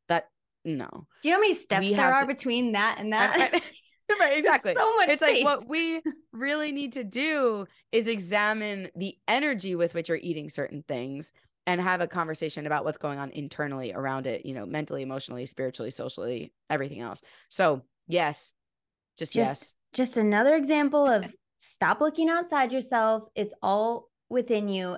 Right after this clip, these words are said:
Speaker 2: And you actually have had the power this whole time
Speaker 1: <laughs> Right.
Speaker 2: to decide how your body takes the food. Sorry about it. Sorry, not sorry, but you're way more powerful than society has told you. Like, look at us
Speaker 1: Yes.
Speaker 2: go. We're so powerful.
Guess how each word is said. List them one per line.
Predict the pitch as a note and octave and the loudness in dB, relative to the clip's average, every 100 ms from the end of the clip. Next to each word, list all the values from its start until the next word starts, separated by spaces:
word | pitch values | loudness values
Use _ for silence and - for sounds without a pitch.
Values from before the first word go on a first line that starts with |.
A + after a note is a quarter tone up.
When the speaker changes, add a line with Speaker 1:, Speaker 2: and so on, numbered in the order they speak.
| - | -4
Speaker 2:
And | F#3+ | -4
you | E3+ G#3 D4+ - | -2 0 2 2
actually | A#3+ - C#4+ C#4+ | 0 -2 -4 -2
have | B3 F3+ | -2 -2
had | F3+ A3 | -2 -2
the | C4 | -2
power | B3 D#4 C#4+ C4+ | 0 2 4 4
this | B3 C4+ | 2 0
whole | G3 C#4+ F4 | 2 2 4
time | F4+ D#4 A#3+ A3+ B3 | 4 6 4 2 0
Speaker 1:
<laughs> | G#3+ | 0
Right. | F#3+ E3 - - - | 0 -2 -6 -6 0
Speaker 2:
to | B3+ | 2
decide | C4 C4 A#3+ C4+ | 2 2 4 4
how | B3 B3 | 2 2
your | C4 | 4
body | A3+ C4 C4+ | 4 2 2
takes | B3+ B3+ B3+ | 0 -2 -4
the | - A3 | -12 -4
food. | C#4+ C4 G3+ G3+ G#3 | 2 4 4 2 0
Sorry | A3+ B3+ C#4 | 2 4 4
about | G#3+ F#3+ F#3 | 2 2 2
it. | G#3 - - | 0 -2 -6
Sorry, | B3 A3+ A#3+ | 0 2 4
not | A3+ A#3+ | 0 0
sorry, | A#3+ A#3 G3 F#3+ | 2 2 2 0
but | F#3 - | -2 -2
you're | G3+ G#3 - | -2 -2 -4
way | G3 F#3+ A3 B3 G#3 F3 E3+ - - | -4 2 4 6 6 2 -4 -10 -6
more | G3+ F#3 | -2 -2
powerful | F3+ F3 E3 E3+ F3 | 0 0 0 -2 -4
than | E3 E3 E3+ | -4 -6 -10
society | F3 - - - | -10 -8 -6 -8
has | - | -12
told | - - F#3+ | -12 -12 -10
you. | - | -12
Like, | - G3 B3 | -10 -10 -10
look | D4 | -8
at | C5+ | -4
us | - | -4
Speaker 1:
Yes. | F3 | 2
Speaker 2:
go. | A3+ G#3 | 2 4
We're | D4+ | 2
so | C#5+ - A#3 C#4 | 0 2 2 2
powerful. | G3+ G3+ A3 G#3+ D3+ - | 2 2 2 0 -6 -6